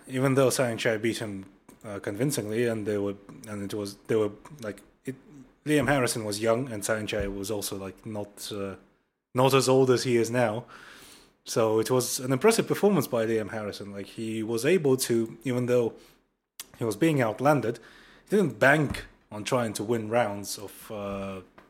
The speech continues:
Saenchai, but try and find spots where he has success. He would extend the exchanges just past the moment where he can find a right hand or a left hook or a folding elbow. And he's had, uh, lots of success doing that against Saenchai.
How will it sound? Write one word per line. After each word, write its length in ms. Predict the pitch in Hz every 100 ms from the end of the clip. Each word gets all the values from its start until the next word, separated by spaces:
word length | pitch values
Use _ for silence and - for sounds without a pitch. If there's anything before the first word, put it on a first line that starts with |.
| _
Saenchai, 420 | - 110 98 101
but 120 | 98 - _ -
try 220 | 147 151
and 100 | 120
find 300 | - 123 -
spots 500 | - 147 127 - - _
where 120 | - 107
he 100 | 107
has 180 | 101
success. 500 | - - - 127 - - - - -
He 60 | 113
would 160 | 110
extend 560 | 104 - - 151 135 - - - - - - _ -
the 100 | 113
exchanges 460 | 110 135 117 104
just 560 | 107 131 147 139 - -
past 280 | 131 123 -
the 60 |
moment 360 | 120 123 110 101
where 160 | 98
he 60 | 98
can 200 | 104 104
find 340 | - 113 101
a 60 | 98
right 240 | 107 117
hand 280 | 117 107 107
or 100 | 98
a 60 | 92
left 240 | 110 107
hook 260 | - 104 -
or 80 | 92
a 60 |
folding 360 | - 117 117 104
elbow. 400 | 104 101 101 98 - - - - -
And 200 | 117 127
he's 180 | 143
had, 360 | 156 180 165 156
uh, 480 | 196 202 202 202 202 - _ _ - 127 127 117
lots 180 | 123
of 80 | 147
success 320 | 139 - 226
doing 260 | 131 156 143
that 240 | 101 - 107
against 260 | 107 98
Saenchai. 380 | 127 120 - 92